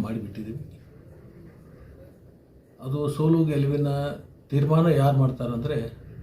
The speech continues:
ಆಯಾ ಸಂಘದ ಆಡಳಿತ ಮಂಡಳಿಯವರು, ಅಲ್ಲಿರ್ತಕ್ಕಂಥ ಅಧ್ಯಕ್ಷರು. ಚುನಾವಣೆ ಪ್ರಾರಂಭ ಆಗಲಿ, ಜನ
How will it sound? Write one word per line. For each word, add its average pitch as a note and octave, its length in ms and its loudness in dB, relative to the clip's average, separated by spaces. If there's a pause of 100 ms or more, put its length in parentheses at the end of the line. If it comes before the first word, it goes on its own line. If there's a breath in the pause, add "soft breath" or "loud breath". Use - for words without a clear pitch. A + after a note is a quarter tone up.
(360)
ಆಯಾ A#2+ 220 -4 (120)
ಸಂಘದ D3 340 0 (240)
ಆಡಳಿತ A#2 340 -6 (100)
ಮಂಡಳಿಯವರು, A2+ 440 -8 (1600)
ಅಲ್ಲಿರ್ತಕ್ಕಂಥ G#2+ 540 -10
ಅಧ್ಯಕ್ಷರು. - 520 -10 (1040)
ಚುನಾವಣೆ D3 300 -6 (100)
ಪ್ರಾರಂಭ C#3+ 340 -4 (120)
ಆಗಲಿ, B2+ 260 -4 (1500)
ಜನ C#3+ 140 4